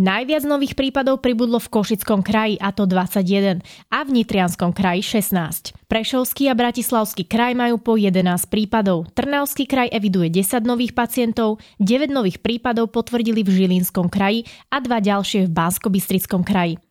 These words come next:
Len jeden prípad je v Trenčianskom kraji. Klasické maturitné ústne skúšky v tomto školskom roku nebudú.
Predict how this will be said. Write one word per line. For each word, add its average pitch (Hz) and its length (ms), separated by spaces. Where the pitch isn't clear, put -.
Len 185 160
jeden 233 320
prípad 240 480
je 226 160
v - 80
Trenčianskom 175 640
kraji. 165 320
Klasické 254 720
maturitné 240 720
ústne 208 320
skúšky 269 560
v - 80
tomto 208 320
školskom 247 640
roku 226 240
nebudú. 202 560